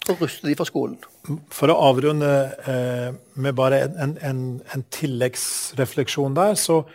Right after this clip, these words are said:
Speaker 2: vi er samtidig privilegert, tenker jeg, i,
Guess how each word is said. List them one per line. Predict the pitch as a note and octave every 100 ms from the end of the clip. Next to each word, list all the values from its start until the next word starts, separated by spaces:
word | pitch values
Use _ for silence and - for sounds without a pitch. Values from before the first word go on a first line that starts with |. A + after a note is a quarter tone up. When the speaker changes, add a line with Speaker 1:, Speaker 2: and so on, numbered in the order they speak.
| - _ _ _ _ _ _ _ _ _
Speaker 2:
vi | C3 D#3
er | E3
samtidig | - D#3+ C3 E3+ E3+
privilegert, | - D#3+ E3 E3 E3 D3+ F3+ A#3+ G3+ -
tenker | C#3+ A#2+ -
jeg, | B2 B2+ B2+
i, | - B2+